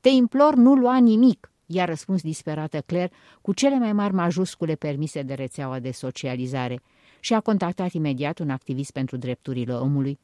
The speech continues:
cu speranța că îl va putea ajuta pe Vlad. Dar trebuiau completate formulare, date referințe, trimise e-mail-uri, o birocrație întreagă.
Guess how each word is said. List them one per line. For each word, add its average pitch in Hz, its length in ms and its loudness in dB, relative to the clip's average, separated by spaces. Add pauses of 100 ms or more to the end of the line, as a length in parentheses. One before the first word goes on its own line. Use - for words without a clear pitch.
cu 226 100 -4
speranța 147 560 -4
că - 120 -10
îl 131 60 -6
va 123 120 -6
putea 127 300 -10
ajuta 117 420 -12
pe 117 200 -12
Vlad. 113 320 -16 (460)
Dar 180 480 -4
trebuiau 127 360 -4
completate 123 500 -8
formulare, 123 680 -8 (220)
date 127 300 -8
referințe, 127 720 -6 (420)
trimise 135 540 -4
e-mail-uri, 147 600 -2 (180)
o 233 100 -2
birocrație 147 640 -4
întreagă. 120 480 -12